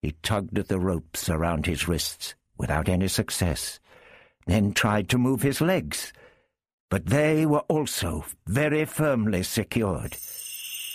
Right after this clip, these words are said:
He closed his eyes tightly to shut out the overhead glare. His mouth was dry, and the perspiration the sun had drawn from his naked chest had long since dried.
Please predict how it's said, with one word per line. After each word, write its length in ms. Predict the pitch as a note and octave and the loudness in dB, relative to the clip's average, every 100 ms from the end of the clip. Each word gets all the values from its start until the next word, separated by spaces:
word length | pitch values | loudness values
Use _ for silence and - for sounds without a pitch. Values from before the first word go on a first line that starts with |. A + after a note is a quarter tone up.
| - - - - - - - | -12 -12 -14 -14 -14 -14 -12
He 80 | - | -10
closed 440 | - - F#2+ E2 | -6 -2 -2 -2
his 180 | - D#2 | -2 0
eyes 460 | F#2+ E2+ - D#2 - - | 0 0 -2 -4 -10 -4
tightly 480 | - F2+ - - - | -2 -2 -2 -8 -4
to 80 | E2+ | -2
shut 320 | - G2+ F2+ | 0 0 0
out 180 | D#2+ D#2 - | 0 -2 -2
the 120 | D#2 | 0
overhead 480 | F2 E2 E2+ E2+ C#2+ | 2 2 0 0 0
glare. 400 | F2+ E2 D2 - - - - - _ | 0 0 0 -4 -8 -14 -14 -18 _
His 220 | E2+ - | 0 2
mouth 320 | G2 F#2 - | 2 2 0
was 160 | F2 - | -2 0
dry, 580 | - G#2 E2 - - - - - - _ | 2 2 2 -2 -6 -12 -20 -20 -20 _
and 100 | - | 0
the 80 | E2+ | 2
perspiration 840 | - A#2 - G#2+ A2 A2+ - G2 | 4 2 4 4 4 4 4 6
the 80 | F#2 | 4
sun 340 | - A#2 G#2 | 4 4 4
had 160 | F#2 F2 | 4 4
drawn 320 | G2 G#2+ G#2 | 4 4 4
from 180 | - F#2+ | 4 4
his 160 | F#2 G#2 | 6 4
naked 380 | A2 - F#2 | 4 4 0
chest 420 | - - G#2 - - | 2 2 2 2 0
had 140 | E2+ | 2
long 260 | G2+ G2 F2 | 4 4 4
since 400 | - F#2+ D2+ - | 4 2 2 2
dried. 580 | G2 F#2+ D2 - - | 2 4 2 -2 -4